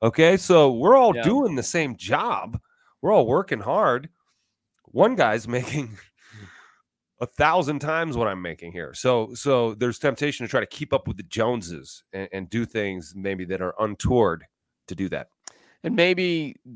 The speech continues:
Speaker 2: the big lesson is you sort of just ignore it until it sort of happens. But it seems like, Chad, the, the N F L's a monster right now.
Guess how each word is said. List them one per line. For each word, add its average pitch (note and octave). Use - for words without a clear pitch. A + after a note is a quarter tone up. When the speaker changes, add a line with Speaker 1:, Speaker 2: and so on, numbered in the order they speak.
Speaker 2:
the C3
big D#3+
lesson C3+
is A2
you C#3
sort D3+
of C3
just B2+
ignore C3
it B2
until A2+
it A#2
sort A#2
of G2+
happens. A#2+
But D3+
it D#3
seems G3+
like, D3
Chad, C3+
the, A#2+
the C#3+
N D#3
F C#3
L's A#2+
a G#2+
monster F#2+
right D#2+
now. D2